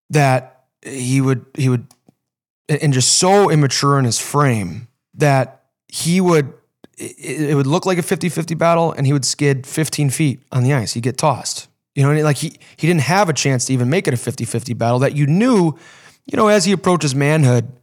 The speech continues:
uh, he, he's just gonna be a little bit more stable in his joints. He's just gonna have a little bit more, you know, there is, physics does apply to the ice, apply to the ice. Like, that force just won't knock him over if he's got just a,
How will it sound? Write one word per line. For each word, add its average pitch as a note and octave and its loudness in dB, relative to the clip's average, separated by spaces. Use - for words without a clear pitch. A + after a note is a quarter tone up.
uh, C3 0
he, D3 -2
he's C#3 0
just G#3+ 2
gonna F#3+ 0
be D3 0
a C3+ 2
little D#3 2
bit F3+ -2
more F3+ 2
stable D3+ 0
in D3 0
his C3 0
joints. C3+ -2
He's B2+ -6
just G#3 -4
gonna A#3 0
have D3 0
a C#3 0
little D3 0
bit D#3+ 0
more, D3+ 0
you C3+ -4
know, B2+ -2
there - -4
is, F#3+ 0
physics F3+ -2
does D3+ 0
apply D3+ 2
to C3+ 2
the C3 2
ice, C#3 0
apply C#3 0
to C3 4
the C3+ 2
ice. D#3 0
Like, B2 -4
that F#3+ 2
force A3 0
just D#3+ -2
won't D3 -2
knock D3 0
him B2+ 0
over A#2 -2
if C3+ -4
he's C3 2
got B2+ 0
just B2+ -4
a, C3 -2